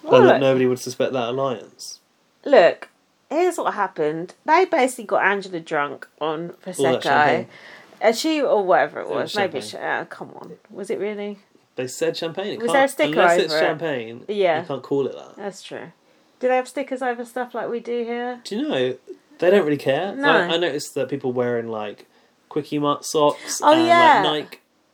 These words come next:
Speaker 2: clothing
Speaker 1: And
Speaker 2: and
Speaker 1: we saw
Speaker 2: Mickey
Speaker 1: the tea
Speaker 2: Mouse.
Speaker 1: was twi-, Twinings
Speaker 2: Twinings.
Speaker 1: tea. I can't say that for some
Speaker 2: <laughs>
Speaker 1: reason.
Speaker 2: So, no,
Speaker 1: Anyway.
Speaker 2: they don't do that in Australia.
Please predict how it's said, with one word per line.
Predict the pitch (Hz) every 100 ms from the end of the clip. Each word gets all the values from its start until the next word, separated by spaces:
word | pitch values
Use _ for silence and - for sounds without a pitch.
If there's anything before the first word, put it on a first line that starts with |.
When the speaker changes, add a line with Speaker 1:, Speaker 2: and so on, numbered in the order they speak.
| _ _
Speaker 2:
clothing | - 147 139 143
Speaker 1:
And | 143
Speaker 2:
and | 302
Speaker 1:
we | 320
saw | 277 285
Speaker 2:
Mickey | 254
Speaker 1:
the | 254
tea | 277 247 247
Speaker 2:
Mouse. | 220
Speaker 1:
was | 226 -
twi-, | - 233 - _ -
Twinings | - - - 139 139 135 135 139
Speaker 2:
Twinings. | 208 202
Speaker 1:
tea. | 214 233
I |
can't | 269 320 220
say | 254
that | 214 -
for | 131 -
some | 151
Speaker 2:
<laughs> | 139
Speaker 1:
reason. | 151 185 - - - 330
Speaker 2:
So, | 294
no, | 262
Speaker 1:
Anyway. | 151 139
Speaker 2:
they |
don't | 190 147
do | -
that | 107
in | 92
Australia. | 104 - 110